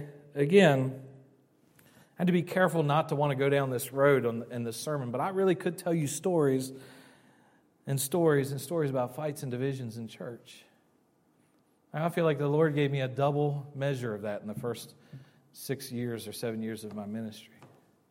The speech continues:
I could tell you some things that would blow your mind, and some things that were small, some things that were big, some things that were private, some things that were public. But in all my experience with quarrels and division and divisiveness in the church, it's interesting, as I thought about it this week,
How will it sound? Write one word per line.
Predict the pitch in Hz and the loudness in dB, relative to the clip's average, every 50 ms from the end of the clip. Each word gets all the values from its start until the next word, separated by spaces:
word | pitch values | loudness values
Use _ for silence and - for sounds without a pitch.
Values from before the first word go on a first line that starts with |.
| _ _ _ _ _ _ _ _ _ _ _ _ _ _ _ _ _ _ _ - 147 | _ _ _ _ _ _ _ _ _ _ _ _ _ _ _ _ _ _ _ -10 -8
I | 160 | -6
could | 160 156 | -6 -4
tell | - 165 160 | -2 0 0
you | 156 156 | 2 0
some | 143 - 135 127 | -2 -4 -6 -6
things | 120 139 131 131 131 123 | -4 -4 -2 -2 -2 -2
that | 123 123 | -2 -2
would | 123 123 123 | -2 -2 2
blow | 127 147 151 | 4 6 6
your | 151 139 131 131 | 8 6 6 4
mind, | 143 147 139 123 | 4 2 2 2
and | 120 120 | 0 0
some | - - 156 151 | 0 2 2 4
things | 151 160 147 135 131 | 4 4 4 4 2
that | 127 | 0
were | 117 117 | -2 -2
small, | - - - 165 160 160 160 160 | -2 0 4 6 8 8 8 8
some | 151 - 151 131 | 6 2 -2 -4
things | 139 131 123 | -4 -4 -2
that | 127 | -2
were | 113 120 | -2 -2
big, | 120 120 147 147 147 147 147 | 0 4 4 6 6 6 4
some | 147 147 131 123 117 | 2 -2 -6 -8 -8
things | 127 123 117 | -8 -8 -8
that | 120 | -8
were | 110 113 | -8 -8
private, | 110 - 143 143 147 147 143 143 139 143 - - - - - - | -6 -2 0 4 4 4 4 2 0 -6 -10 -16 -20 -20 -18 -14
some | - 139 123 | -12 -10 -8
things | 117 135 131 135 127 | -6 -6 -6 -4 -4
that | 131 | -6
were | 113 110 | -6 -6
public. | 110 - 143 143 143 147 139 123 | -4 0 0 2 2 2 0 -2
But | 127 | -4
in | 120 127 | -4 -4
all | 135 143 156 180 185 185 | -2 2 4 4 4 4
my | 180 170 156 | 4 2 2
experience | 147 156 - - - 160 160 156 143 | 0 -2 -4 -6 -6 -4 -4 -4 -4
with | - 139 127 - - | -6 -8 -8 -8 -10
quarrels | - - 175 170 165 165 151 147 127 | -6 0 2 4 6 6 4 4 0
and | 139 131 | -2 -4
division | 123 127 127 135 156 160 151 135 147 139 | -4 -2 0 2 2 2 2 0 -2 -6
and | 127 123 120 | -6 -6 -6
divisiveness | 123 123 139 147 151 143 - 147 139 143 127 - - - - - - - | -6 -4 -2 -2 -2 -2 -4 -8 -10 -10 -12 -12 -14 -16 -20 -18 -10 -6
in | 151 143 131 | -6 -6 -6
the | |
church, | 131 - - 175 160 156 - - | -2 2 4 4 4 2 0 -6
it's | - - | -10 -6
interesting, | 131 160 165 165 165 160 139 - 156 139 | -2 0 0 0 0 -2 -4 -2 -2 0
as | 131 139 | 2 2
I | 135 | 2
thought | 135 - 151 156 160 | 2 2 2 4 4
about | 151 143 131 127 | 4 2 2 0
it | |
this | 123 120 - | -2 -6 -2
week, | - 151 147 147 | -2 -2 -2 -2